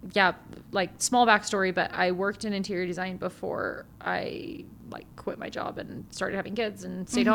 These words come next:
Speaker 1: home. But, um, they, the place I worked specifically was known for Christmas. Like, they had huge Christmas events.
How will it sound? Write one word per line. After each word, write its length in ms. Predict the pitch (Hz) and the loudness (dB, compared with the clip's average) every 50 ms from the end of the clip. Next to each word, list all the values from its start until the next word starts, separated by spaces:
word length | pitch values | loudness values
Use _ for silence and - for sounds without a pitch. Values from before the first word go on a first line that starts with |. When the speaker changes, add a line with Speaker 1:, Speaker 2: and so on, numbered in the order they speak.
| 214 208 | 6 4
Speaker 1:
home. 80 | 202 | 4
But, 180 | 196 202 190 - - - - - - - - - - - | 4 4 4 2 0 -12 -12 -12 -12 -12 -14 -8 2 6
um, 540 | 233 214 208 208 202 190 190 185 185 180 - - | 8 10 10 8 8 4 2 0 -2 -4 0 4
they, 360 | 208 202 202 196 196 208 202 | 4 6 6 6 4 4 2
the 180 | - 196 190 | 2 2 2
place 320 | 190 - - 214 214 214 - | 2 2 2 2 2 4 4
I 80 | 208 190 | 2 2
worked 220 | 175 175 175 - - | 2 0 -2 -2 -4
specifically 460 | - 190 - - 175 196 190 220 202 | -6 -4 -4 -2 -2 -2 0 2 2
was 120 | 196 180 | 2 2
known 240 | 190 175 170 165 175 | 2 0 0 0 -2
for 240 | - - 170 160 - | -4 -2 -4 -4 -4
Christmas. 380 | - - - 160 - - - - - | -6 -6 -6 -6 -6 -6 -12 -6 -4
Like, 200 | 180 165 165 - | -4 -4 0 0
they 120 | 165 175 | 0 0
had 180 | 180 180 165 - | 0 -2 -4 -4
huge 640 | - - - - - - 196 196 196 196 170 - | -8 -14 -16 -14 -6 -2 0 2 2 2 0 -2
Christmas 360 | - 180 165 - 175 170 - - | -2 -2 -2 -2 -4 -6 -6 -4
events. 600 | 160 160 160 156 143 - - - - - - | -2 -2 -2 -4 -6 -8 -8 -6 -6 -6 -8